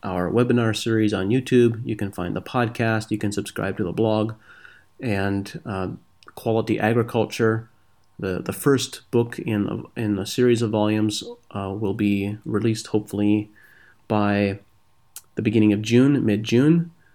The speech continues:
and, or so, sometime shortly thereafter. I'm not sure exactly when it will happen.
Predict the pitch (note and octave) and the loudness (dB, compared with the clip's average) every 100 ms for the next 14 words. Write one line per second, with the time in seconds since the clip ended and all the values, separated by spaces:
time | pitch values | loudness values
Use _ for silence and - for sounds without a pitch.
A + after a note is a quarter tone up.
0 | _ _ _ A2 G#2 G#2 G#2 G#2 - - | _ _ _ 0 2 4 4 2 -2 -12
1 | - _ _ _ _ _ - G2 - - | -14 _ _ _ _ _ -6 -4 -2 -4
2 | - - A2 G#2+ G#2 G#2+ - G2 G2 G#2 | -2 0 2 2 0 0 0 0 0 0
3 | C3 A2 G2 - G2 G#2+ G2+ G2+ F#2+ G#2 | 0 -2 -2 -4 -4 -2 -2 -2 0 0
4 | G#2+ G#2+ G#2+ A2+ A#2+ | 0 -2 -4 -4 -6